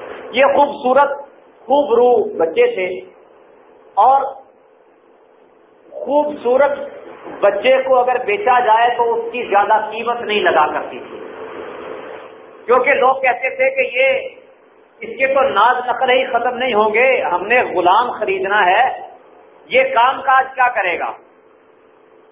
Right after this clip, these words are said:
اللہ تعالیٰ فرماتے ہیں، وَشَرَوْهُ بِثَمَنٍ بَخْسٍ دَرَاهِمَ مَعْدُودَةٍ وَكَانُوا فِيهِ مِنَ الزَّاهِدِينَ۔ وہ بیچارے منڈی میں لے کے کھڑے، اس کو بیچنے والے، خریدنے والا کوئی نہیں تھا۔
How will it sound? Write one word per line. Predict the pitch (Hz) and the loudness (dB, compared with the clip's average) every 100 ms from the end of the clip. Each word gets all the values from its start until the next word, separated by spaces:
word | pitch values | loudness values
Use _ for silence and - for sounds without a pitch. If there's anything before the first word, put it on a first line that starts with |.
| _ _ _ _ _ _ _ _ _ _ _ _ _ _ _ _ _ _ _ | _ _ _ _ _ _ _ _ _ _ _ _ _ _ _ _ _ _ _
اللہ | 185 240 254 | -2 0 2
تعالیٰ | 262 247 | 2 0
فرماتے | 247 233 240 247 | -2 0 0 0
ہیں، | 262 | 0
وَشَرَوْهُ | 254 - 220 254 285 - | 0 2 2 4 2 0
بِثَمَنٍ | 170 - 240 240 254 247 226 | -2 -2 -2 0 -2 -4 -2
بَخْسٍ | - 277 - 254 208 185 | 0 0 -2 -8 -2 2
دَرَاهِمَ | 196 262 226 233 214 | 4 4 2 -4 -2
مَعْدُودَةٍ | 214 - 196 202 165 147 151 | 0 0 -2 0 2 2 0
وَكَانُوا | - 226 240 233 214 | 0 2 2 -2 -12
فِيهِ | 254 226 226 | -10 -8 -8
مِنَ | 202 196 | -6 -6
الزَّاهِدِينَ۔ | - 175 170 156 147 143 127 - - - - - - - - | 0 2 2 0 -8 -10 -10 -16 -20 -20 -20 -20 -18 -18 -2
وہ | - 247 | 2 4
بیچارے | 240 240 254 269 | 4 4 4 2
منڈی | 240 233 262 | -4 -8 -6
میں | 254 | -4
لے | 254 254 | -2 0
کے | 262 - | 0 0
کھڑے، | 226 254 | 2 2
اس | 240 - | 0 0
کو | 247 | -2
بیچنے | 214 220 220 247 | 0 0 0 2
والے، | 247 240 240 - | 2 2 0 -4
خریدنے | 190 196 214 226 | -4 -4 -2 2
والا | 220 220 - | 4 2 0
کوئی | 196 | -6
نہیں | 196 190 | -4 -4
تھا۔ | 170 156 | 0 0